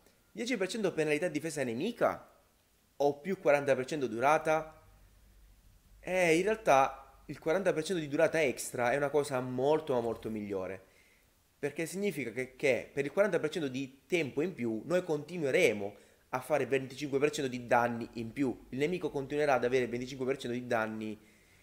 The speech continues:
e di resistenza in meno. Quindi è molto meglio avere quaranta per cento di durata piuttosto che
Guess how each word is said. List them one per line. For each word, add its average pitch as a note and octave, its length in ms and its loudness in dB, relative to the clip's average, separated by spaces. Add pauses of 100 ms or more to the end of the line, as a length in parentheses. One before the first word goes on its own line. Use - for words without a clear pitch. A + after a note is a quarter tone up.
(120)
e - 80 -14
di B2 100 0
resistenza B2+ 580 0
in A2+ 140 2
meno. A#2 360 4 (540)
Quindi D#3+ 220 -2
è - 20 4
molto F#3 320 0
meglio C#3 300 4
avere A#2 220 2
quaranta A#2+ 280 -2
per B2+ 140 -2
cento A#2 640 -4
di A#2+ 100 -12
durata A2+ 440 2
piuttosto B2+ 460 -4
che A2 360 -4